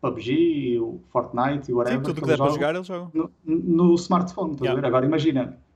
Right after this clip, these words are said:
Speaker 1: o que é, o que é pôr um Game Pass através do xCloud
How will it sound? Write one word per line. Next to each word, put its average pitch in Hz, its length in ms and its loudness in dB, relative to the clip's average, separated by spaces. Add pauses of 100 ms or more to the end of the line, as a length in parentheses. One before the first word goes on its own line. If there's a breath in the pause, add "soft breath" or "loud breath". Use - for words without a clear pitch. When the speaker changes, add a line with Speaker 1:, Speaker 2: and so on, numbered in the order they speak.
(120)
Speaker 1:
o 160 80 0
que 160 120 0
é, - 160 -2
o 143 80 -2
que 160 180 0
é 160 80 -2
pôr 175 300 2
um 180 100 2
Game 175 220 -2
Pass 175 520 -8 (1080)
através 127 340 -4
do 131 160 -4
xCloud 185 360 -6